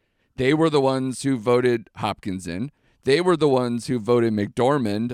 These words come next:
of all the confusion of all the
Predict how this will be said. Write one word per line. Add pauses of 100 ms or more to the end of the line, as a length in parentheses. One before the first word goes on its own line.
of
all
the
confusion
of (100)
all
the